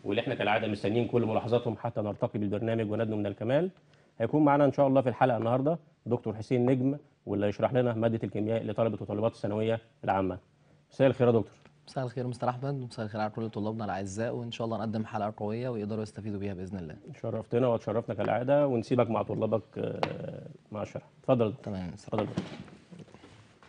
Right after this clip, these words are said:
Speaker 2: آه، ان شاء الله باذن الله النهارده هنبدا، آه، من الاول خالص، هنبدا الباب الاول.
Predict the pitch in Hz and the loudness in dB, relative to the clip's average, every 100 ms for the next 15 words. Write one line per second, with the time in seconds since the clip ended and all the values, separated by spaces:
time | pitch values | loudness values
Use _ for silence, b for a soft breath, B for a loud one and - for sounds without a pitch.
0 | - - - - - _ _ - _ _ | -18 -12 -12 -14 -20 _ _ -20 _ _
1 | _ - _ - B B B B B _ | _ -20 _ -20 B B B B B _
2 | - - - - _ _ _ _ - 131 | -20 -20 -20 -20 _ _ _ _ -4 -2
3 | 113 120 147 135 139 127 127 120 117 120 | -2 -2 -2 0 0 -2 -4 -4 -2 -2
4 | 120 120 117 120 113 110 - 98 101 101 | -2 -2 -2 -2 -4 -8 -8 -10 -6 -6
5 | 101 98 95 - 120 123 110 - 127 127 | -8 -8 -10 -8 -4 -2 -4 -4 -4 -4
6 | - 127 123 117 113 107 113 117 123 151 | -2 -4 -2 -6 -4 -2 -2 0 4 4